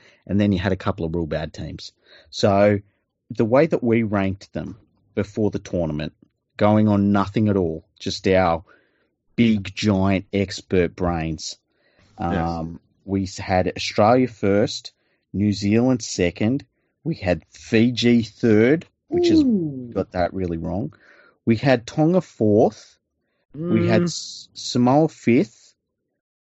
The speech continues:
Speaker 1: which is a little low. We had
Speaker 2: Yeah.
Speaker 1: England sixth. We had P N G seventh. We had France eighth. We had the Cook Islands ninth.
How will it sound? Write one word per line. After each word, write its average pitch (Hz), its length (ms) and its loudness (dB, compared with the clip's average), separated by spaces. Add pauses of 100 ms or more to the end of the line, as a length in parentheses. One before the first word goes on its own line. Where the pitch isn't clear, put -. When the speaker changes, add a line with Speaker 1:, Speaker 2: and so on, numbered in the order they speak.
(220)
Speaker 1:
which 113 240 -2
is 107 120 -8
a 104 60 -2
little 101 280 0
low. 92 320 2 (400)
We 101 120 -6
had 107 220 0
Speaker 2:
Yeah. 101 140 -2
Speaker 1:
England 139 440 2
sixth. - 640 -4 (300)
We 98 160 -2
had 98 300 -2
P 123 260 0
N 143 100 4
G 113 200 2
seventh. - 720 -2 (600)
We 90 100 -4
had 87 320 0 (140)
France 113 580 -2
eighth. 104 460 -2 (360)
We 95 120 -2
had 95 160 2
the 101 60 -18
Cook 120 260 -4
Islands 120 420 0
ninth. 107 540 -2